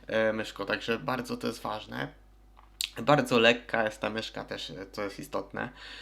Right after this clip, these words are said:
E, w sensie, no, bardzo, no, normalna jest tak naprawdę. I oczywiście prowadzenie, e, śl-, a czy tam śledzenie jeden do jeden, true one-to-one tracking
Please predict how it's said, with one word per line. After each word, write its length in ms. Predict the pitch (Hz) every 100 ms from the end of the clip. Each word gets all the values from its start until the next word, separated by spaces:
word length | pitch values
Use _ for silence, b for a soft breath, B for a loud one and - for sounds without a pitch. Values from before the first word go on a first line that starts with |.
| B B B -
E, 400 | 104 104 107 110
w 40 |
sensie, 280 | 143 143 147
no, 100 | 131
bardzo, 380 | 123 113 185 208
no, 120 | 247
normalna 580 | 247 240 123 98 92 -
jest 160 | 113 -
tak 160 | -
naprawdę. 460 | 104 95 - 95 95
I 200 | 127 123 131
oczywiście 580 | 127 147 156 151 151
prowadzenie, 800 | 147 151 127 135 135 139 135 135 135 B B B
e, 80 | 104
śl-, 200 | - - - -
a 60 | -
czy 140 | 123
tam 160 | 120 110
śledzenie 800 | - 143 135 127 117 113 - - -
jeden 480 | 113 123 127 123
do 80 | 110
jeden, 480 | 110 117 123 123 123
true 400 | - 127 131 123
one-to-one 500 | 120 123 123 113 107
tracking 680 | - 113 107 - 110 120